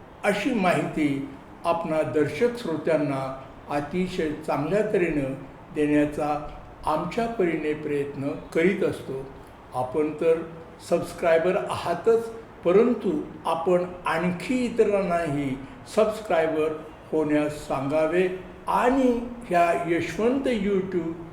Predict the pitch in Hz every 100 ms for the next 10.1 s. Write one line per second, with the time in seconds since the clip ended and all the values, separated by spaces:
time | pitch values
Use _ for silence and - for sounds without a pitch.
0 | - 151 165 156 147 151 139 135 139 151
1 | 156 180 180 - - - 135 180 233 247
2 | 226 190 170 160 139 135 - - - 170
3 | 165 - 196 196 196 - 165 143 - 160
4 | 190 190 - 233 - - - - - -
5 | 160 160 - - 175 175 160 - - 202
6 | 220 - - - - 123 185 220 233 226
7 | 151 - - - - 156 160 208 262 240
8 | 208 185 175 170 160 143 151 180 160 147
9 | 156 - - - 156 170 190 190 175 208
10 | 214